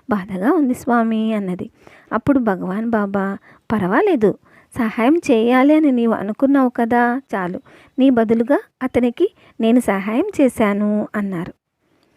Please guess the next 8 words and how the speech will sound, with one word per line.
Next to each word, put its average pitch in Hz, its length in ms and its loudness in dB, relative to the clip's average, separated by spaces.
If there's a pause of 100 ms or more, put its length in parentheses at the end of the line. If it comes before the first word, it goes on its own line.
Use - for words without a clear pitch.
(440)
"నారు 190 260 -4
పోసేది, 233 680 0
నీరు 226 300 0
పోసేది 277 680 0
నేనే" 190 540 -2 (540)
అంటారు 233 420 -2
స్వామి 226 440 -2
ఇలా. 175 280 -2